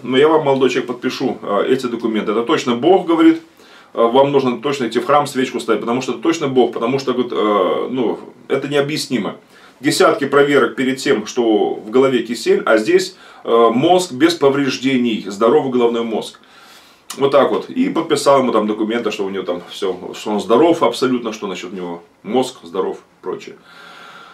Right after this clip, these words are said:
Вот так вот. И, э, и Андрей, когда я с ним познакомился, Я ж не знал его раньше, его истории. А, он, значит, э, уже был студентом, э, библейского института в Киеве. Вот. И потом, кстати, после института, это уже послесловие, уже,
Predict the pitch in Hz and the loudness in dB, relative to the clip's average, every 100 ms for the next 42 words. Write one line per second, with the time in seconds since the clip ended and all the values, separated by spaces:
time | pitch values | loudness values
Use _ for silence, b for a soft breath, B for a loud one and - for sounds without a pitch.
0 | B - 165 170 143 127 117 131 165 143 | B 0 2 6 4 6 2 2 4 4
1 | - 139 123 120 117 113 143 151 151 202 | 2 4 6 8 6 4 2 2 4 4
2 | 214 - - 135 135 123 - 131 135 139 | 2 -2 -2 2 4 4 2 0 2 2
3 | 160 185 165 - 139 120 - _ - 113 | 4 4 4 2 0 0 -14 _ -4 -2
4 | 127 113 160 147 120 110 101 101 98 98 | 0 -2 2 2 2 0 -2 -6 -6 -6
5 | - 101 85 80 - 90 - - 123 156 | -4 -6 -4 -8 -6 -2 -2 0 2 2
6 | 160 143 131 - - 98 92 104 123 113 | 2 -2 -4 -6 -4 -2 0 0 0 -2
7 | - - 120 135 135 117 135 127 120 113 | -6 -8 -4 -4 -4 -2 -2 -2 -4 -4
8 | - 113 104 104 123 - 110 104 110 110 | -6 -4 -4 -2 -2 -2 -6 -4 -6 -6
9 | 107 104 - - 127 - _ _ _ _ | -8 -10 -12 -12 -12 -14 _ _ _ _
10 | _ _ _ - - - 95 90 - 135 | _ _ _ -20 -18 -8 -6 -4 -2 0
11 | 123 - B B B B B 131 175 147 | 0 -2 B B B B B 2 4 2
12 | 151 135 127 156 - 139 139 135 160 113 | 0 0 0 0 0 -4 -4 0 2 2
13 | 101 117 113 120 123 - 131 - 131 101 | 2 0 -2 -2 -2 -2 -2 0 2 2
14 | 92 87 87 80 | 0 -2 -4 -6